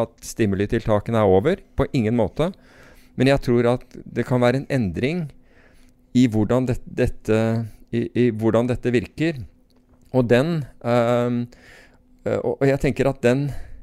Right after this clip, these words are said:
hvis du i stedet, altså for det første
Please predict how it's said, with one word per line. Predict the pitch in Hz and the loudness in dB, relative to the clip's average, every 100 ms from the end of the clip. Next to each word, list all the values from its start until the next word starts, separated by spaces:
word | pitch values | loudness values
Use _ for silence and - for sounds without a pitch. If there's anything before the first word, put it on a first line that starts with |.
| - - - - _ _ _ _ - _ - - _ _ _ | -20 -20 -20 -20 _ _ _ _ -20 _ -20 -20 _ _ _
hvis | 120 131 | -2 0
du | 160 156 151 - _ _ | 0 -2 -4 -14 _ _
i | 143 | -4
stedet, | 147 - 113 101 120 - | -4 0 2 2 0 -2
altså | 123 139 | -2 -2
for | 127 143 | -2 -4
det | - | -4
første | - - - 135 | -6 -8 -2 -2